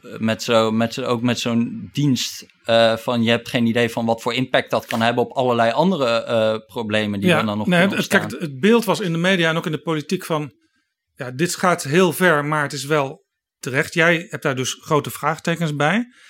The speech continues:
Speaker 2: Eh, we hadden het eerder in het gesprek ook al over, zeg maar, de beleidsmakers op een ministerie en de uitvoerders die daar ver onder zitten. En die vaak eigenlijk helemaal geen idee van elkaars, eh, werelden hebben.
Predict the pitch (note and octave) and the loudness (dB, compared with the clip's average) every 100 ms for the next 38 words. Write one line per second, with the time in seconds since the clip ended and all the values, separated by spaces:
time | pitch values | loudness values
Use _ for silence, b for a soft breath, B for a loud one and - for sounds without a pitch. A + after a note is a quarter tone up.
0 | B B B - D3 E3 D#3 C#3 F3 G#3+ | B B B -4 -4 -4 -2 2 4 6
1 | F#3 G3 F3 D3+ - B3+ - D#3 E3+ E3+ | 4 2 2 0 0 0 0 -4 -4 2
2 | D#3 C#3 C#3+ - b b b _ - - | 2 2 -2 -4 b b b _ -6 -4
3 | D3 D3 D#3+ - - D3+ D3+ C#3 D#3+ F#3 | -2 -4 -6 -16 -14 -4 0 2 4 4
4 | G3+ - D3 C#3 B2+ E3 C#3+ D3 D3+ C#3+ | 2 -2 -2 -2 -4 -8 -4 -2 0 -2
5 | - F3 D3+ C#3 - D3 C#3 - _ D#3+ | -2 0 0 -2 -4 -6 -6 -10 _ 0
6 | E3+ - E3+ D3 C#3 B2 - - _ C#4+ | 0 0 0 2 2 0 -4 -8 _ -20
7 | D#3 - C3+ D3 C#3+ C#3+ - _ _ _ | -20 -14 -6 0 2 2 -2 _ _ _
8 | - _ - - D#3+ D#3 E3 C#3+ E3 A#3 | -20 _ -6 2 2 4 2 2 2 0
9 | C4 B B B B _ D#3 D3+ D3 D#3 | -2 B B B B _ -2 0 2 0
10 | D3+ D#3 D3+ D#3 D#3 C3 D#3 C#3+ C#3 b | 2 0 2 0 0 0 -2 -2 -4 b
11 | b b b _ _ - E3+ C#3 F3 F3+ | b b b _ _ -4 0 4 6 4
12 | E3+ D#3 D#3 - D3+ C#3+ C#3 - - C3+ | 2 -2 -2 0 2 2 -2 -4 -4 -4
13 | C3 C3 C3 D3+ - _ _ E3+ D#3 F#3 | -4 -4 -8 -14 -18 _ _ 0 4 4
14 | D3 B2+ B2 B2 A#3 | 2 0 0 -2 -6